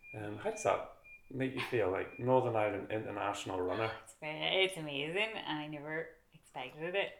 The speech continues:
Speaker 2: You know, I wasn't, I wasn't sporty at all growing up. I only took up running when I was just coming thirty.
Speaker 1: Jeez.
Speaker 2: So, uh,
Speaker 1: So what were you doing? Nothing?
Speaker 2: Nothing. <laughs> Getting, getting overweight, <laughs> mostly. And that was why I,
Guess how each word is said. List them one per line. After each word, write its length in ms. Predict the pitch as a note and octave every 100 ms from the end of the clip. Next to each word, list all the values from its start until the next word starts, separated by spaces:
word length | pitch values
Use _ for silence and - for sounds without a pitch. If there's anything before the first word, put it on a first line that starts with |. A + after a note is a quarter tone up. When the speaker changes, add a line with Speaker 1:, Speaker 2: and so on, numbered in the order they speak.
| -
Speaker 2:
You 120 | D#3+
know, 120 | D#3 D3+
I 120 | E3
wasn't, 420 | D#3+ C#3+ D3+ D3 - _ _ _ _ - -
I 80 | G3
wasn't 360 | G3 F#3+ F#3 D3+
sporty 400 | - D#3+ D#3+ E3+
at 80 | D3
all 520 | C#3+ D#3+ G3+ - - _ _ _ _
growing 280 | F#3 D#3 D3+
up. 180 | D#3 -
I 140 | F3 F3
only 180 | F3+
took 200 | D#3 C#3 D3
up 120 | C#3+
running 340 | F3+ G3+ A3
when 120 | G3
I 60 | E3+
was 140 | D#3+
just 140 | - -
coming 220 | D#3 D3 C#3+
thirty. 320 | D3 D3 B3 - _ -
Speaker 1:
Jeez. 420 | - - C#3+ A2 F#2 - -
Speaker 2:
So, 60 | E3
uh, 380 | D#3 D#3 D3+ D3 - - - -
Speaker 1:
So 140 | - E3+
what 80 | E3
were 60 |
you 80 | B2+
doing? 260 | C3 D#3 B2+
Nothing? 320 | C#3 - B2 F2+ -
Speaker 2:
Nothing. 340 | F#3 F3+ B3+ D#4 - -
<laughs> 220 | - -
Getting, 380 | - F#3 F3 F3 _ _
getting 260 | F#3+ F3 F3 -
overweight, 540 | E3+ F3 F3 F#3+ D#4+ -
<laughs> 80 | C#4+
mostly. 1120 | C#4 D#4 - F#4 D4 - D#4+ - - C#4+ - - F#4 - - - B3+ - - _ F4+ F4 D#4+ C#4 - -
And 240 | F3 E3+
that 120 | F3
was 120 | F3 E3+
why 120 | D#3
I, 340 | D3+ C#3+ C#3